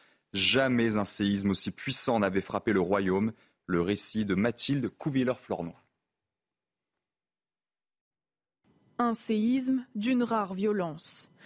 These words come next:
Speaker 2: Sur ces images de vidéosurveillance, les immeubles et la rue se mettent à trembler. Ses habitants tentent alors de prendre la fuite. Ici encore, dans ce restaurant de Marrakech, en plein service,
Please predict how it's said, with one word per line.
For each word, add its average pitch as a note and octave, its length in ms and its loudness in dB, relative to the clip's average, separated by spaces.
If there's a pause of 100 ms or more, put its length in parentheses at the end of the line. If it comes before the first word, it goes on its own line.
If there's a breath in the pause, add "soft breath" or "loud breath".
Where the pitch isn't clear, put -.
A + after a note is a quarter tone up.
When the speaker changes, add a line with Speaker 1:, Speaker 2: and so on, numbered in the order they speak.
(200 loud breath)
Speaker 2:
Sur G3+ 200 -2
ces G3 260 -2
images G3+ 260 2
de G3+ 80 0
vidéosurveillance, G#3+ 1160 0
les A#3 300 2
immeubles A#3+ 340 2
et A#3+ 60 2
la A3+ 160 2
rue B3+ 140 0
se B3+ 160 -2
mettent A#3+ 280 0
à A#3 100 2
trembler. G#3 600 0 (460 loud breath)
Ses G3 260 0
habitants G3 400 0
tentent G#3+ 220 0
alors A3 320 2
de A3+ 120 0
prendre G#3+ 280 0
la G3+ 140 2
fuite. - 560 -10 (580 loud breath)
Ici G#3 300 0
encore, G#3 320 0
dans G3+ 120 0
ce G3 140 -4
restaurant G3+ 440 0
de G#3+ 100 2
Marrakech, G3+ 720 0
en A3 160 2
plein C4 260 2
service, A3+ 640 0